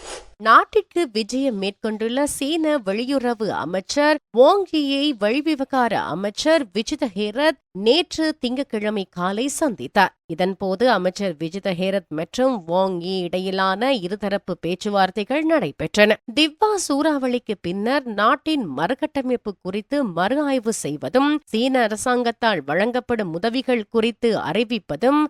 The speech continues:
சீன வெளியுறவு அமைச்சரின் பயணத்தின் நோக்கமாக காணப்பட்டது. சீன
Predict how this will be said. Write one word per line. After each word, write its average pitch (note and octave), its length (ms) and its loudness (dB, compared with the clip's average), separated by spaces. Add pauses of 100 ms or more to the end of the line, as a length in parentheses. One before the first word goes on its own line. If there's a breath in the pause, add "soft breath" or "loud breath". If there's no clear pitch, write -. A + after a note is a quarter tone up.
(120)
சீன G4 400 2
வெளியுறவு C4 720 0
அமைச்சரின் A#3 640 -2
பயணத்தின் A#3 600 -2
நோக்கமாக D4 640 0
காணப்பட்டது. G3+ 680 0 (320)
சீன G4+ 360 4